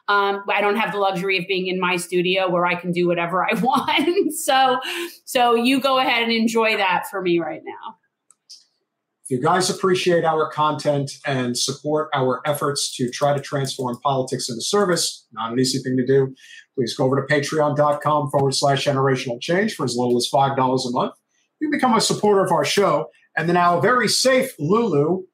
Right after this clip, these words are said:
Speaker 2: is
Speaker 1: I
Speaker 2: now
Speaker 1: can't even, I'm not even dealing with her right now, so don't even ask.
Speaker 2: still in sticker form, but you get the Lulu sticker if you become an, a five dollar intro sponsor of our small but mighty channel. Ten dollars will get you the Last Mentioned Parliamentarian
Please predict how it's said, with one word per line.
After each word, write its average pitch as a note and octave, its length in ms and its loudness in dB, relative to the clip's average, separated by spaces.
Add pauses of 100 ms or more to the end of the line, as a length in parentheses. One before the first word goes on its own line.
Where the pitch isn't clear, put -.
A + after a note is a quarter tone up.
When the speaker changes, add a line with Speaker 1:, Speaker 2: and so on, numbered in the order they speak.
Speaker 2:
is - 100 2
Speaker 1:
I C4 100 2
Speaker 2:
now - 180 4
Speaker 1:
can't C#4 200 2
even, B3+ 300 0
I'm B3 140 2
not B3+ 160 4
even A#3+ 240 0
dealing G#3+ 320 -2
with F#3 160 -2
her F#3+ 120 -2
right F3 200 0
now, E3+ 120 -2
so E3+ 140 -8
don't F#3 220 -2
even F3+ 180 -2
ask. D#3+ 340 -6 (200)
Speaker 2:
still D#3+ 340 0
in G3+ 80 2
sticker G#3 320 2
form, G#3+ 460 2 (480)
but D3+ 240 2
you D3 60 0
get F#3 160 0
the G3+ 40 2
Lulu F3 300 2
sticker D3+ 420 0
if D#3 100 -6
you C#3 80 -6
become C#3 360 0
an, C3+ 560 -2
a B2 260 2 (140)
five D3+ 260 2
dollar C#3+ 340 2
intro B2+ 600 -2
sponsor B2 600 -4
of A#2 120 -4
our A2+ 300 -6 (600)
small B3 360 2
but F#3 120 0
mighty C3 240 0
channel. - 460 -10 (260)
Ten A3 220 2
dollars G#3 420 4
will E3+ 80 2
get E3+ 220 2
you F3 60 0
the C#3+ 60 0
Last D#3 360 -2
Mentioned D3+ 400 -4
Parliamentarian C#3 760 -2